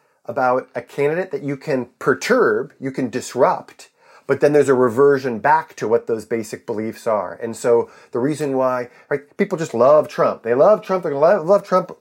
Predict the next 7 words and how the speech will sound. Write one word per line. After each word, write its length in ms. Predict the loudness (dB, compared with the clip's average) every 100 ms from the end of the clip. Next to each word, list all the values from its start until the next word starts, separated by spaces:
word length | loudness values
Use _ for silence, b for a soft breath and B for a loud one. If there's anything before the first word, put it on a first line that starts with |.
| _
or 220 | 0 2
they're 80 | 4
gonna 100 | 0
hate 260 | 0 -4 -4
Trump. 360 | -6 -6 -6 _ b b b
Either 480 | 0 2 2 2 2
way, 460 | 4 4 4 -2